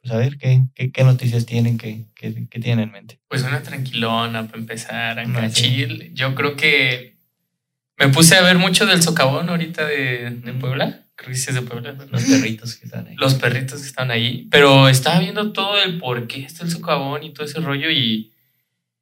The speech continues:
Speaker 2: qué impresionante la cantidad de cosas que te vas dando cuenta, en
Speaker 1: Ujú.
Speaker 2: ese tipo de detalles, como de que, bueno, pues están, se ocasionó por los mantos acuíferos, ¿no? O sea,
Speaker 1: Ujú.
Speaker 2: sacan todo el agua, se crea un espacio, ese espacio, pues, tiene un techo y ese techo se cae.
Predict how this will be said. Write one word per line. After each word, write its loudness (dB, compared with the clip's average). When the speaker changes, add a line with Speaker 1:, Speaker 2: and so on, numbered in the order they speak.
Speaker 2:
qué 2
impresionante 2
la 2
cantidad 0
de -2
cosas 0
que -8
te -8
vas -4
dando -6
cuenta, -8
en 4
Speaker 1:
Ujú. 8
Speaker 2:
ese 4
tipo -6
de 2
detalles, -2
como 2
de 2
que, 0
bueno, 2
pues -2
están, 0
se 0
ocasionó 4
por -2
los -2
mantos -4
acuíferos, -10
¿no? -12
O -8
sea, -2
Speaker 1:
Ujú. 0
Speaker 2:
sacan -6
todo 0
el 4
agua, 2
se -6
crea -8
un -4
espacio, -2
ese -8
espacio, -12
pues, -20
tiene -12
un -14
techo -6
y -8
ese -14
techo -20
se -20
cae. -20